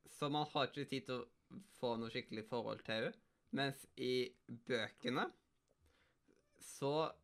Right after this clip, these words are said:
så er hun litt mer med, dessverre. Eh, på grunn av at der er hun egentlig veldig ufyselig. Jeg hater Cho Chang så inderlig i bøkene. Og i denne bracketen så er det bøkene jeg tar aller mest, eh,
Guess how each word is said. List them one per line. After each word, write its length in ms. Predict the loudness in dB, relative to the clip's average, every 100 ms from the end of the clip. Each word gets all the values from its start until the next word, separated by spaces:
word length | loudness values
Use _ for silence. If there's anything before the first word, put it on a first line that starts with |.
| _ _
så 300 | -20 -4 0
er 240 | 4 4 4
hun 240 | 0 0
litt 280 | 0 -2 -2
mer 200 | 2 4
med, 300 | 4 2 0 -8 -4
dessverre. 840 | -4 -4 -6 -4 -4 2 2 2 -2 -20 -20 -14
Eh, 560 | 0 4 6 6 4 4
på 160 | 2
grunn 140 | 2 2
av 100 | 2
at 140 | 4
der 200 | 6 8
er 160 | 8 6
hun 140 | 6
egentlig 260 | 4 4 4
veldig 260 | 4 2 -2
ufyselig. 600 | -4 -6 -8 -6 0 4
Jeg 180 | 4 2
hater 600 | 8 10 10 8 0 -2
Cho 220 | 2 2 2
Chang 380 | 0 0 0 -2 _ -20 _
så 260 | -10 0 2
inderlig 460 | 4 2 4 4 4
i 100 | 4
bøkene. 480 | -2 -6 -8 -6 -6 -8 _ _ _ _ _ _ _ 0
Og 600 | 4 6 6 6 4 0
i 180 | -2 0
denne 180 | 0 0
bracketen 400 | -2 -2 -6 -2
så 100 | 0
er 40 |
det 140 | 0 -2
bøkene 340 | -6 -6 -4
jeg 60 | -4
tar 160 | -6 -8 _ _ 0
aller 280 | 0 -2 -4
mest, 420 | -6 -8 -10 -6
eh, 1120 | -4 -4 -4 -4 -4 -6 -6 -8 -10 -10 -10